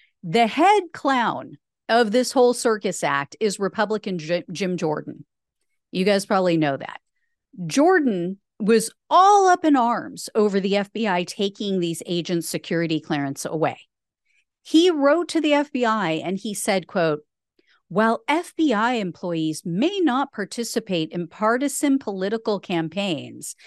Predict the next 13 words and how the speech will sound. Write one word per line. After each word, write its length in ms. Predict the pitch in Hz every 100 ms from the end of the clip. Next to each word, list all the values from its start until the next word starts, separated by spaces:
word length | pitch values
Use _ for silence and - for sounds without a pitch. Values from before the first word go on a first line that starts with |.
| - _
they 200 | 214 320
do 240 | 339 330 339
not 400 | 311 330 349 185
give 200 | 220 233
up 200 | 226 220
their 160 | 185
rights 500 | 170 185 202 147 -
to 180 | - 220
engage 560 | 196 175 202 220 254 -
in 200 | 247 226
political 720 | 226 214 233 330 359 330 330
speech 520 | - - 330 466 - -
activity. 840 | 180 160 - 165 147 135 135 -